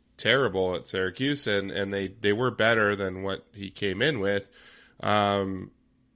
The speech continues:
what encourages me is, you know, you talk about, again, what has worked at W S U and, and,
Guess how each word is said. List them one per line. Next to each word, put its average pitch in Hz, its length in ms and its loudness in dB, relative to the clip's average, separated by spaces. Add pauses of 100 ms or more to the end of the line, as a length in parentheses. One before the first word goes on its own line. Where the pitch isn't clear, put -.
(600)
what 131 420 0
encourages 135 680 -2
me 113 160 -2
is, 107 240 -2
you 110 160 -8
know, 113 120 0
you 107 140 -2
talk 135 300 0
about, 110 540 2 (340)
again, 113 720 0 (320)
what 120 240 2
has 113 200 2
worked 123 320 -2
at 113 80 -4
W 107 320 2
S - 180 -6
U 98 420 -4 (1300)
and, 107 180 0
and, 104 280 -4